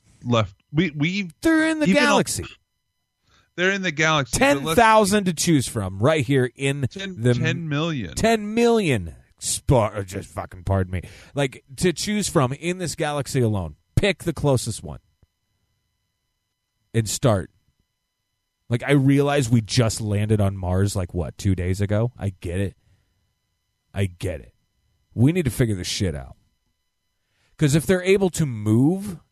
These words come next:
Speaker 2: as this article is suggesting, that's some scary shit. They're kind of, like, just meandering through space. Is this correct?
Speaker 1: Yeah, so
Speaker 2: Fuck
Speaker 1: the
Speaker 2: that.
Speaker 1: Voyager one,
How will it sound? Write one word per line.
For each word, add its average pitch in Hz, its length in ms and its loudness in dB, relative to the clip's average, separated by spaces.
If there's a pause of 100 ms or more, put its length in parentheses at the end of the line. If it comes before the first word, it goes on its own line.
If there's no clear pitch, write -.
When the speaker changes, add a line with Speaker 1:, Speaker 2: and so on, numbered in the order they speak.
(100)
Speaker 2:
as 139 220 -2
this 139 220 -4
article 147 460 0
is 117 80 -2
suggesting, 113 680 -6 (220)
that's 175 180 -6
some 277 120 -4
scary 104 420 -4
shit. 233 380 -6 (2250)
They're 151 160 4
kind 175 200 2
of, 143 80 2
like, 120 260 0
just 143 220 0
meandering 147 680 2
through 139 220 2
space. 113 420 -2
Is 95 140 -6
this 127 160 0
correct? 117 500 -6 (1300)
Speaker 1:
Yeah, 147 360 2
so 143 400 -2
Speaker 2:
Fuck 185 120 6
Speaker 1:
the 143 80 4 (120)
Speaker 2:
that. 135 80 2
Speaker 1:
Voyager 165 600 4
one, 101 720 0